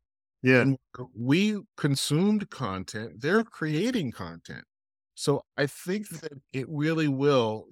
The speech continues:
Speaker 2: you know, the mystery is for us old folks who don't know any better, but I think for the younger generation, they'll figure out a way to use it as the tool it is. So I have a bright fu-, I, I'm not a, uh,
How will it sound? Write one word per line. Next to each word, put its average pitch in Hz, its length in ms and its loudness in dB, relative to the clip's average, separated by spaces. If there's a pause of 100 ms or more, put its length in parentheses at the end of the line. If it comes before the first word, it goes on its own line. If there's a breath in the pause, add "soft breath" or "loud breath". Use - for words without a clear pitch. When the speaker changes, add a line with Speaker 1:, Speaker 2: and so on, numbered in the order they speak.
Speaker 2:
you 110 60 -10
know, 107 180 -4
the 107 140 -4
mystery 123 540 0
is 113 240 0
for 107 300 -6
us 104 180 -2
old 135 280 -4
folks 98 280 -6
who 101 60 -14
don't 107 200 -6
know 120 200 -2
any 110 120 -4
better, 87 460 -8
but 110 160 -8
I 104 100 -4
think 131 240 -8
for 127 160 -8
the 110 120 -4
younger 117 540 0 (400)
generation, 113 600 2
they'll 131 180 2
figure 147 400 -2
out 123 140 0
a 117 40 -2
way 101 480 -4 (180)
to 95 260 -12
use 101 440 -10
it 87 160 -4 (100)
as 92 280 -10
the 95 140 -14
tool 92 560 -16
it 85 220 -12 (180)
is. 87 240 -16
So 120 140 -2
I 160 80 2
have 147 180 -4
a 90 100 -8 (140)
bright 101 320 -2
fu-, 101 260 -16
I, 107 300 -2 (380)
I'm 143 220 2
not 135 300 2 (300)
a, 101 220 -2
uh, 90 280 -10